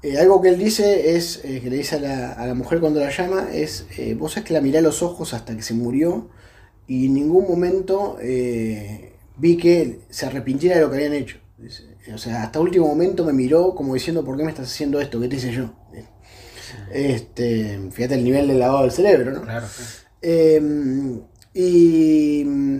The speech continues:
Speaker 1: y bueno, se fue, manejó por la ruta, paró, se metió en un hotel, se la-, se bañó, se cambió la ropa,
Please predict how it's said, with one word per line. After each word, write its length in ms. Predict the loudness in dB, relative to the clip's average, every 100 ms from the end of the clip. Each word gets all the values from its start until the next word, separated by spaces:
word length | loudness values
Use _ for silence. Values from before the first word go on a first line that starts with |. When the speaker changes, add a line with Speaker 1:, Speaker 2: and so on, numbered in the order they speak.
| -6 -12
Speaker 1:
y 80 | 0
bueno, 200 | 2 2
se 140 | 0
fue, 360 | -4 2 4 6
manejó 400 | 4 2 2 2
por 140 | 4
la 120 | 2 2
ruta, 640 | 4 6 6 4 2 0
paró, 440 | -2 4 6 6
se 140 | 2 -4
metió 280 | -6 -2 -2
en 60 |
un 360 | 0 -2 -4 -6
hotel, 760 | -4 2 4 4 4 2 0 -4
se 180 | -6 -2
la-, 200 | -2 -2 -6
se 140 | -6
bañó, 560 | -2 0 2 4 4 2
se 100 | -4
cambió 280 | -2 0 2
la 100 | 2
ropa, 580 | 4 6 4 0 -6